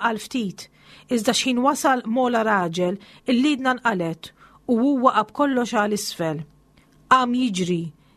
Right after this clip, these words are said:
għeddet lill-Orko u dar xi tliet dawriet mal-maqdes. Fit-tielet dawra ra siġra tal-ballut qudiemu li kellha l-frijej tagħha jaslu sa fuq is-saqaf tal-maqdes. Tela magħha, ixxabbat bħal xadina,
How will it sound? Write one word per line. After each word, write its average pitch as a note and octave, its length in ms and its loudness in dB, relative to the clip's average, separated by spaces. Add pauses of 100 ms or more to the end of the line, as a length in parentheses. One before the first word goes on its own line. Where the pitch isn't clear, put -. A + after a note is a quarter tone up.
(140)
għeddet C4+ 380 0
lill-Orko B3 600 0 (360)
u A#3+ 120 -2
dar C#4 220 4
xi A3+ 140 -6
tliet F#3 240 -8
dawriet F3+ 460 -2
mal-maqdes. F3+ 760 -6 (640)
Fit-tielet C#4+ 500 2
dawra F#3 540 0
ra A3+ 160 -2
siġra B3 400 0
tal-ballut A3 640 0
qudiemu E3+ 540 -2 (460)
li A#3 120 2
kellha D4+ 300 2
l-frijej B3 500 -2
tagħha G3 320 -2
jaslu C4 500 -2
sa C#4+ 140 0
fuq - 180 -8
is-saqaf G#3 460 -4
tal-maqdes. F3+ 800 0 (640)
Tela G3 260 2
magħha, A#3 400 0 (540)
ixxabbat A#3+ 560 0
bħal F#3 240 -2
xadina, A3 500 -2